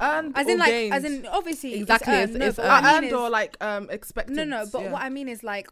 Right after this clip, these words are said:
Speaker 2: all teachers that are, like, your personality doesn't really determine how people should treat you. Like, I'm assuming this is a good teacher. For example, in college,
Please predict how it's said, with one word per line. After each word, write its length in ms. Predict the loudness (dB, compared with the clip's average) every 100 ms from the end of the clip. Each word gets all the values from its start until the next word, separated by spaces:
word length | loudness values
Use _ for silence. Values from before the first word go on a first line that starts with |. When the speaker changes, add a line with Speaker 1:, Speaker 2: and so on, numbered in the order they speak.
| -14
Speaker 2:
all 160 | -12
teachers 640 | -12 -16 -16 -12 -12 -12 -12
that 140 | -10
are, 400 | -6 -6 -6 -8 -12 -8
like, 320 | -8 -8 _ _
your 680 | -16 -8 -4 -2 -2 -4 -8 -14 _ _
personality 680 | -12 -10 -8 -8 -10 -12 -14
doesn't 380 | -12 -12 -14 -12
really 320 | -12 -12 -14
determine 680 | -16 -16 -14 -12 -10 -12 -16 _ _ _
how 220 | -8 -8
people 300 | -8 -12 -14
should 160 | -18 -18
treat 160 | -18
you. 220 | -16 -16 -12
Like, 240 | -12 -10 -8
I'm 240 | -8 -10 -16 _ -16
assuming 560 | -10 -8 -8 -8 -12 -12
this 120 | -12
is 80 | -10
a 40 |
good 160 | -12 -14
teacher. 340 | -18 -14 -14 -12
For 80 | -12
example, 380 | -10 -10 -12 -18
in 80 |
college, 340 | -14 -12 -12